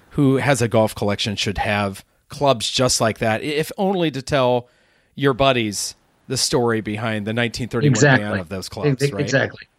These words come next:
Speaker 2: They're talking points.
Speaker 1: Yeah, uh, and I'll tell you, on a personal note, Pete, I don't know what I would have done without you. I, I mean, I used your book probably in the most inappropriate way, perhaps. I used it as a shopping list. <laughs> In my mind, I, and, and this is, you know, over a decade ago, but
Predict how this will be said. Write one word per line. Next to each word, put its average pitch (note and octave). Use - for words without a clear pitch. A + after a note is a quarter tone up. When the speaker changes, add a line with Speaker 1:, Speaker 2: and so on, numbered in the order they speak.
Speaker 2:
They're D#3+
talking C3+
points. -
Speaker 1:
Yeah, C3+
uh, D3
and G#3
I'll G#3
tell G3+
you, D#3+
on D3
a C#3+
personal F#3
note, C3
Pete, G#2+
I C#3+
don't F#3
know C#3+
what B2+
I A#2
would A#2
have G2+
done A2+
without A2
you. F#2
I, C#3
I C#3+
mean, D3
I D#3+
used F#3+
your C3+
book A#2+
probably F#3+
in D3+
the C3+
most C3
inappropriate C#3+
way, G#2+
perhaps. G#2+
I D3
used G3
it B2
as A#2
a G2
shopping A#2+
list. A1
<laughs> -
In E3
my F3+
mind, D3+
I, D#3
and, F3
and E3+
this A3
is, D3+
you C#3
know, B2
over C#3+
a A2+
decade C3
ago, F#2
but A2+